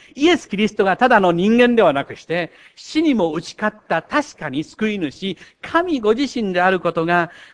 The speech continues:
これによって証明されたというのです。ネパールという国はヒンズー教の国です。しかし、この教会でも長く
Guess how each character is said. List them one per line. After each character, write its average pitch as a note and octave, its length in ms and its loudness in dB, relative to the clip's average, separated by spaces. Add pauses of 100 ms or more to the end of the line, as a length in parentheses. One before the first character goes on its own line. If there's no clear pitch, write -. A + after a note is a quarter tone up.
こ - 120 -4
れ F#4 80 -2
に F#4+ 80 -4
よ D#4+ 100 -2
っ - 40 -4
て E3+ 240 -6
証 F#3 220 -4
明 F3+ 180 -2
さ E3+ 140 0
れ D#3+ 100 -2
た E3+ 120 0
と C3+ 100 -8
い A#2 100 -6
う - 20 -10
の A2 80 -14
で - 120 -20
す。 - 120 -20 (1200)
ネ C#3 140 -6
パ G#3 180 -4
ー F3 40 -6
ル B2+ 100 -8
と - 120 -14
い A2 40 -10
う A2 40 -14
国 A#2+ 180 -10
は C3 220 -8 (220)
ヒ G3 180 -8
ン G3 80 -4
ズ G3 100 -4
ー F#3+ 60 -2
教 E3+ 180 -2
の D3 100 -4
国 A#2+ 200 -10
で - 100 -20
す。 - 160 -20 (640)
し - 80 -20
か E3+ 80 -10
し、 E3 240 -10 (580)
こ C#3+ 60 -10
の C3+ 60 -8
教 C3 160 -8
会 C3 140 -8
で B2 80 -10
も B2+ 60 -8
長 C3+ 220 -6
く A#2+ 240 -10